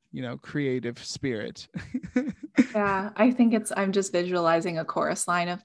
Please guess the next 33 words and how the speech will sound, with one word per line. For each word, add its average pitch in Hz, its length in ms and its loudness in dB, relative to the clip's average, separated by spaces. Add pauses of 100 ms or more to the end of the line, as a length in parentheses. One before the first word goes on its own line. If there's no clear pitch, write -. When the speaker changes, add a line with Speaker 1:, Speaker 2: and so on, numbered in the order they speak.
(120)
Speaker 2:
people 185 460 0
who 180 140 0
literally 160 360 2
do 160 140 0
a - 40 0
Speaker 1:
Right. - 80 -4
Speaker 2:
chorus 160 360 -2
line 196 360 -4 (200)
Speaker 1:
Right. - 360 -4
Speaker 2:
who 165 520 -4 (680)
are 170 380 2
doing 175 260 0
that 151 160 -2
because - 280 -6
it's - 100 -6
a 170 60 -4
religious 147 420 -6
experience. - 560 -6
I 226 80 6
mean, 226 140 6
Speaker 1:
Yeah. 208 120 4
Speaker 2:
I 214 100 2
think 202 260 0
there's 180 180 -4
some 180 140 4
of 165 140 0
that, - 180 2
but 247 160 6 (120)
<laughs> 277 440 4
Speaker 1:
Yeah. - 160 2
Speaker 2:
a - 20 6
little 233 220 4
different. - 480 -6